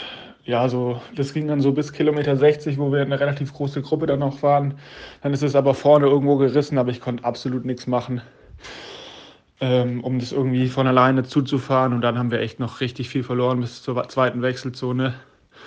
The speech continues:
Und dann auf dem Laufen war es von Anfang an einfach ein Kampf. Äh, es ging absolut gar nichts von der ersten Sekunde.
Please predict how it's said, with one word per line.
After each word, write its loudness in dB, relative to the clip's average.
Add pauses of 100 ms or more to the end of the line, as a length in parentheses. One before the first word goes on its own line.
(420)
Und -6
dann -2
auf -2
dem -2
Laufen 2
war 0
es -6
von -6
Anfang -6
an -6 (760)
einfach -2
ein -4
Kampf. -2 (300)
Äh, 0 (1300)
es -20
ging -2
absolut 2
gar 6
nichts -2
von 0
der 2
ersten 2
Sekunde. 0